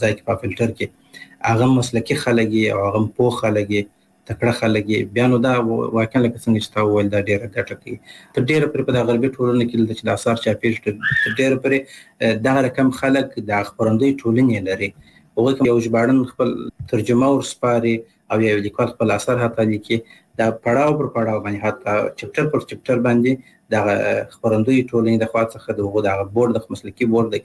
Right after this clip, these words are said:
ایډیټ بورډ د خوا څخه دا شی کتل کېږي. لیکوال یا ژباړن ته مشورې ورکول کېږي. مطلب، تر هغه بریده پورې لاسوهنې نه پکښې کوي چې د ژباړن هغه سټایل او سبک او هغه مسایل ته تغیر ورکړي. د هغه، یعنې، په هغه کې ب-، بیخي زیاته مداخله نه کوي. کوم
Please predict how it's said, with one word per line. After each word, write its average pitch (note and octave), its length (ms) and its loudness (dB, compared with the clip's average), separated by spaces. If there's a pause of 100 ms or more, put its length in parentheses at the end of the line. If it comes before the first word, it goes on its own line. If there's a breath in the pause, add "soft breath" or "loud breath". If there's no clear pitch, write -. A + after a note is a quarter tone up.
(240 loud breath)
ایډیټ A#2 280 -2
بورډ A2+ 220 0
د - 80 -8
خوا A2 200 0
څخه - 180 -8 (380 soft breath)
دا G2+ 180 -2
شی A#2 160 -2
کتل G2+ 260 -8 (100)
کېږي. A2+ 600 0 (380)
لیکوال G#2 340 -2
یا G2+ 100 2
ژباړن G2+ 320 0
ته G2+ 140 -10
مشورې G#2+ 400 -2
ورکول A2 340 -2
کېږي. A2+ 240 0
مطلب، A#2+ 220 -4
تر B2 80 -2
هغه A#2 160 2
بریده A#2 200 0
پورې G#2+ 180 -6
لاسوهنې A2 400 0
نه A#2 120 2
پکښې - 240 -12
کوي A2+ 180 0
چې - 120 -14
د - 20 0 (480 soft breath)
ژباړن G#2 380 2 (600)
هغه G#2+ 240 0
سټایل A#2+ 360 0
او G2 180 0
سبک - 280 -2
او G2 60 0
هغه G2+ 180 -4
مسایل G#2+ 300 0
ته A2 140 -8
تغیر A2+ 260 -2
ورکړي. A#2 260 -2 (400 loud breath)
د - 100 -6
هغه، A#2+ 120 2 (220)
یعنې، A2 220 2
په G#2+ 80 -2
هغه A#2 180 0
کې A#2+ 80 0 (120)
ب-، A#2 460 0 (100)
بیخي A2 320 -4
زیاته A2+ 240 0
مداخله G2+ 460 -2
نه G2+ 120 -2
کوي. G#2 120 -4 (400 loud breath)
کوم A#2+ 100 4